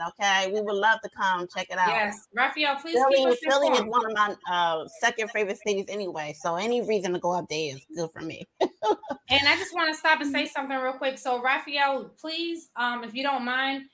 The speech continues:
Speaker 2: put the information in your post. So, Raphael, you know, you know what I did in, in Lake Clifton Arts and Performing Arts. So,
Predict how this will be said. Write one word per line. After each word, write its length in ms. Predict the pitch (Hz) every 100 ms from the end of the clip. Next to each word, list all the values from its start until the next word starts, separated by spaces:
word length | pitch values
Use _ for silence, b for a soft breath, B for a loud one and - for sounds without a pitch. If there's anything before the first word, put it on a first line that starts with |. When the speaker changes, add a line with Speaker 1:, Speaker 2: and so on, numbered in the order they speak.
| _ _ _ -
Speaker 2:
put 80 | 320
the 80 | 302
information 840 | 277 277 269 262 269 269 294 277 269
in 120 | 233 233
your 180 | 220
post. 500 | 214 277 285 311 - - _ _
So, 320 | - 269 254 233
Raphael, 640 | 269 320 320 320 302 277
you 120 | 247
know, 340 | 247 220 208 208 _ _ _ _
you 140 | 220 277
know 120 | 254
what 120 | 233
I 120 | 240
did 200 | 214 220
in, 140 | 208 202
in 180 | 208 202
Lake 200 | 202 202
Clifton 460 | 240 - 202 196 - _ -
Arts 420 | 208 160 - -
and 120 | 190
Performing 480 | 208 208 247 233 220
Arts. 320 | 208 170 -
So, 340 | - 196 190